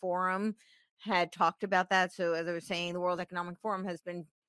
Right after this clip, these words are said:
priming this for quite some time, and we have several, um,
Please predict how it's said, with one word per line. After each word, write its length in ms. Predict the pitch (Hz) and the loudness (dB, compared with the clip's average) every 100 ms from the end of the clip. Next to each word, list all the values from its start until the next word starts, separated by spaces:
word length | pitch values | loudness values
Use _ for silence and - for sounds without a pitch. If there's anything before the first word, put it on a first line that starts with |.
| _ _ | _ _
priming 400 | - 185 196 202 | 0 2 2 0
this 220 | 208 208 | -2 -4
for 100 | 180 | -12
quite 260 | - 160 - | -2 -2 -2
some 160 | 170 | -10
time, 460 | 170 180 180 208 247 - - _ _ | -8 -4 -2 0 -2 -4 -20 _ _
and 320 | 175 175 175 | -4 -2 -2
we 80 | 180 | 0
have 100 | 170 | 0
several, 460 | - 160 170 165 - | 0 0 2 2 0
um, 440 | 165 156 143 156 | -2 0 0 -4